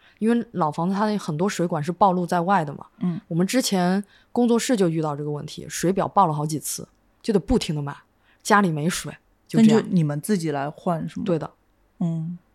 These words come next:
Speaker 1: 就是你综合所是，上那么多点，你会觉得我还是愿意体会这种生活，我也倒不觉着有那么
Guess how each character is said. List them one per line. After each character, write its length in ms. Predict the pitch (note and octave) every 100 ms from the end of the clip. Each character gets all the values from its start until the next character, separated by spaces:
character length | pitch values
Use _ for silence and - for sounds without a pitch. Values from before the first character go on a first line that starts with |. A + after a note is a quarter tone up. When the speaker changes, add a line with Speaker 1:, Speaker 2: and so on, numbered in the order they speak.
| _ _ _ _ _ _ _
Speaker 1:
就 100 | D4
是 200 | C#4+ E4
你 160 | B3+ F3
综 280 | - F4+
合 320 | F#4+ - G3+ B3+
所 300 | - E3+ -
是， 300 | - - - -
上 400 | - D#4 - - -
那 300 | F4+ G#4+ E4+
么 180 | G#3
多 240 | F3 F#3 F3+
点， 300 | F3 D3+ - _ _ _ -
你 80 | F#3+
会 200 | B3+ A3
觉 100 | A3
得 140 | A3
我 180 | - F3+
还 260 | - E3
是 180 | E3+ B3
愿 260 | B3 D#4+ B3
意 100 | E3
体 160 | -
会 160 | D3 D#3
这 100 | D3+
种 140 | C#3+
生 180 | C#3+ D3+
活， 80 | D3
我 240 | C#3 C#3+
也 160 | F3+ F3+ - -
倒 200 | E4 A#3
不 280 | - D4+
觉 280 | F3+ D#3+ D3+
着 160 | B3 A3
有 180 | E3 C#3
那 160 | A3
么 320 | F#3 D3+ D3